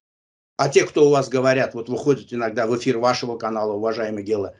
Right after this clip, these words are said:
или на своих каналах занимаются ноянтопонизацией армянского населения, они просто враги армян,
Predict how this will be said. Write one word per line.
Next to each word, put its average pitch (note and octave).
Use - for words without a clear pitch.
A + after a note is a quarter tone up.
или C#3+
на C3
своих C3+
каналах B2
занимаются B2+
ноянтопонизацией C#3+
армянского A#2
населения, D3+
они A3+
просто C4
враги A3+
армян, C#3